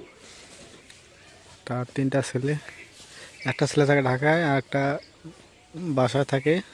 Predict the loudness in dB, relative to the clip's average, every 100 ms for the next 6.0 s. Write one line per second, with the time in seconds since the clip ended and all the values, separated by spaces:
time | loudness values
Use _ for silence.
0 | -20 -10 -6 -2 -4 -6 -18 -20 -20 -20
1 | -20 -20 -8 -2 2 2 4 4 6 6
2 | 6 6 6 2 0 4 6 6 4 0
3 | -2 0 0 0 -2 0 0 -2 -2 0
4 | 2 2 2 2 -2 -10 -18 -20 -20 -8
5 | -4 -2 0 0 0 -2 -2 -2 0 0